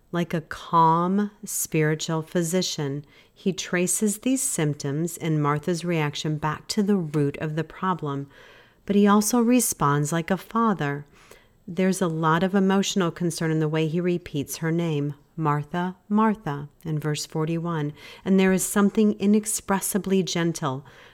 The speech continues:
about the way he puts his finger on the source of this painful inflammation. He doesn't give her a lecture about losing her temper,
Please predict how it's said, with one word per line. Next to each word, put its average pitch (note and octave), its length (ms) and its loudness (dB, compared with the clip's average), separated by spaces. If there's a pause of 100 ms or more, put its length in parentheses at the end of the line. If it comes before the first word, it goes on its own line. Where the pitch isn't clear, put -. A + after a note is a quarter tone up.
about E3 300 0
the E3+ 100 -2
way E3+ 260 0
he F3+ 160 0
puts - 320 -6
his - 240 -4
finger D#3 540 0 (500)
on D#3+ 160 2
the D#3+ 120 2
source E3 500 -4
of D#3+ 180 -6
this D#3 280 -2
painful E3 600 -4
inflammation. D3 1000 -2 (580)
He - 180 0
doesn't G3+ 300 4
give G3 200 2
her G3+ 180 0
a G3 80 4
lecture F3 380 0
about D3 300 0
losing D3+ 340 0
her E3+ 140 -2
temper, D3+ 580 -6